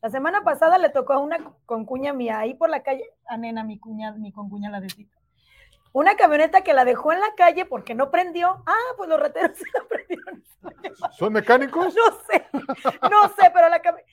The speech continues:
Speaker 1: mi, mi concuña se vio la necesidad de dejarla ahí porque no pudo echarla a andar, pero no amaneció la camioneta, entonces <laughs> por eso la gente deja los perros en la calle.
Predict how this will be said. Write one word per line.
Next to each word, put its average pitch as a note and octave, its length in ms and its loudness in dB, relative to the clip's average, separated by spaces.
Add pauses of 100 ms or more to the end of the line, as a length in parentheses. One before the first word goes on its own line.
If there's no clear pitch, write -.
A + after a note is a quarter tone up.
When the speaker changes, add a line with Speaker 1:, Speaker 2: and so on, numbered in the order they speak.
(140)
Speaker 1:
mi, E4+ 340 -10
mi D#4+ 160 -12
concuña E4+ 460 -4
se F4+ 100 -2
vio D#4+ 140 -2
la F#4 120 0
necesidad D4 480 -4
de E4+ 100 -4
dejarla D#4+ 420 0
ahí F4 320 -2
porque C4+ 260 -4
no C4+ 240 -8
pudo D4 220 -8 (200)
echarla D4+ 320 -6
a - 40 -6
andar, F#4+ 160 0 (640)
pero D4 180 4
no E4+ 80 -2
amaneció G4 420 -6
la G#4+ 120 0
camioneta, F#4 520 -6
entonces F4 460 -6
<laughs> - 720 -14
por B3 200 -8
eso D4+ 280 -2
la F4 140 0
gente D#4 260 -4
deja D#4 220 2
los C4+ 180 -4
perros C4+ 360 -2
en A#3+ 140 -14
la G#3 140 -14
calle. B3+ 440 -14